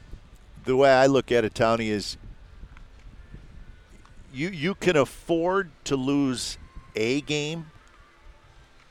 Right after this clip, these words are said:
You can't afford to lose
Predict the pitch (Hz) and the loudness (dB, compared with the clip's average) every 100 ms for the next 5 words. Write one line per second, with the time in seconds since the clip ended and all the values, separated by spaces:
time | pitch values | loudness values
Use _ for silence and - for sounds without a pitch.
0 | _ - - 135 156 - - 180 170 - | _ -20 -12 -10 -6 -6 -2 2 2 0
1 | 147 143 139 120 117 120 113 110 95 - | -2 0 0 0 0 0 0 -2 -6 -12
2 | - - | -16 -18